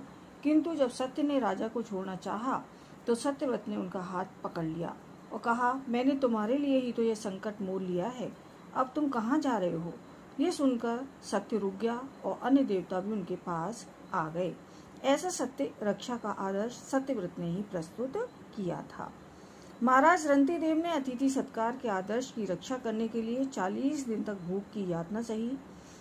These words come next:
उनके पास सीमित मात्रा में अपने परिवार के योग्य भोजन था। जब भी वे भोजन करने बैठते,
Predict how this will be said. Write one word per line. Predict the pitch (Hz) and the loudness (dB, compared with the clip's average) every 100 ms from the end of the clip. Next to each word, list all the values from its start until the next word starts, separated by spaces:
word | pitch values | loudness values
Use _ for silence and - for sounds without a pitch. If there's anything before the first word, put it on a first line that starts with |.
| - - | -6 0
उनके | 294 277 339 | 2 2 0
पास | 233 185 - | 0 -2 -4
सीमित | - 269 269 302 262 | 2 8 8 8 0
मात्रा | 233 208 254 | -2 -2 0
में | 262 254 | 2 0
अपने | 247 220 220 | -4 -4 -2
परिवार | 226 202 208 247 | -2 2 2 0
के | 233 | -2
योग्य | 196 190 185 190 | -2 -4 -4 -6
भोजन | 170 175 214 220 | -4 -2 -2 -2
था। | 202 160 - - - - - - | -4 -10 -12 -18 -20 -20 -18 0
जब | 202 196 | 0 2
भी | 247 | 2
वे | 233 | 2
भोजन | 196 202 226 | 2 0 0
करने | 220 208 214 | 0 0 0
बैठते, | 196 190 190 247 247 | 2 0 2 0 0